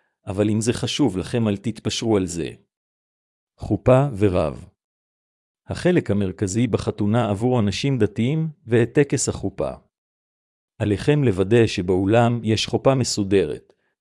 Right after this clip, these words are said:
ולזכור שעבור חלק מהאנשים יש צורך שהחופה תהיה תחת כיפת השמיים. אחרי שמצאתם הכל, עליכם למצוא רב שיחתן אתכם.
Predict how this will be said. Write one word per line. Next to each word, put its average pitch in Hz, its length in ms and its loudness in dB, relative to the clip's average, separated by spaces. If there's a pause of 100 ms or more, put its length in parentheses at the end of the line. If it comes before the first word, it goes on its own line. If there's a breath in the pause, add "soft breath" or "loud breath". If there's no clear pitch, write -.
ולזכור 101 540 2
שעבור 107 520 2
חלק 143 300 2
מהאנשים 101 600 -2
יש 110 200 -4
צורך 127 340 2
שהחופה 110 600 0
תהיה 117 340 0
תחת 135 400 -2
כיפת 120 360 0
השמיים. 73 600 -4 (1040)
אחרי 107 340 -2
שמצאתם 104 640 0
הכל, 135 320 2
עליכם 120 520 2
למצוא 110 520 4
רב 135 100 2
שיחתן 117 580 -4
אתכם. 69 340 -8